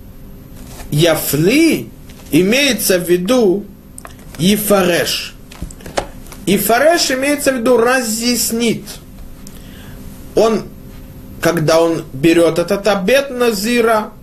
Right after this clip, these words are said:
то он должен разъяснить словами правильно. И тогда этот обет будет действительным. То слово «яфли» здесь объясняется разъяснить что-то, показать.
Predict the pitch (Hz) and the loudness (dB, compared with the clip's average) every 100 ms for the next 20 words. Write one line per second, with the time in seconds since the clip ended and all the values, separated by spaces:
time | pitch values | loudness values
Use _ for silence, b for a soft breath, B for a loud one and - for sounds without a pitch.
0 | - - B B B B 214 208 202 262 | -20 -20 B B B B 2 4 4 4
1 | 294 247 254 240 233 226 220 214 - 247 | 4 4 0 2 2 0 -2 -2 -2 -2
2 | 302 294 - - - - - - 208 190 | 0 0 -2 -8 -12 -6 -2 2 4 4
3 | 196 311 302 262 214 202 202 220 196 156 | 4 2 2 0 -2 0 2 2 2 0
4 | 123 95 90 - - - - - - - | -2 -6 -12 -14 -20 -20 -20 -20 -20 -18
5 | - 151 160 226 233 311 330 302 240 - | -2 -2 2 0 2 2 4 2 -2 -10
6 | - 196 202 220 220 220 285 285 202 233 | -6 -4 0 0 0 0 0 0 0 -2
7 | 220 214 220 214 240 262 - 240 220 185 | 0 -2 -2 -2 -2 -2 -2 -2 -2 -4
8 | - - - - - - - B B B | -10 -18 -18 -18 -18 -18 -20 B B B
9 | B B B 208 208 - 285 349 330 269 | B B B 2 2 4 4 4 4 2
10 | 226 226 214 - 277 311 285 185 185 247 | 2 0 0 -4 0 2 2 0 2 2
11 | 247 - 202 214 214 226 240 233 220 220 | 2 -2 0 0 0 0 0 0 2 2
12 | 196 190 185 180 - 233 233 - - 123 | 2 2 0 0 -2 0 0 -2 0 -2
13 | 202 90 - - - B B B B B | -2 -8 -10 -18 -18 B B B B B
14 | - - - - 185 185 220 190 220 254 | -18 -18 -18 -2 0 2 2 2 2 0
15 | 160 - | -2 -8